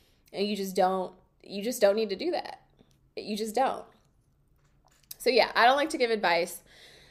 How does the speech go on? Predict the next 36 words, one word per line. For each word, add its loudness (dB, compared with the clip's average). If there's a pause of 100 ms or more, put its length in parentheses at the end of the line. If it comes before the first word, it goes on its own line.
(300)
Um, 6 (800)
but 10
if 4
somebody 2
asks 4
me, 2
I'll -2
give 0
it, 2
but 2
I'm 0
like, -2 (840)
"It's -4
your 2
bu-," -10 (360)
honestly, 4
that's 6
always 8
my -2
response -6
now. -6
It's -4
like, 0
"Okay, 2
that's 2
your 2
business." -6 (800)
<laughs> -8 (1120)
That's 4
your 4
business. -2
Okay, 0
cool. -4 (500)
Thanks 4
for 0
sharing. 0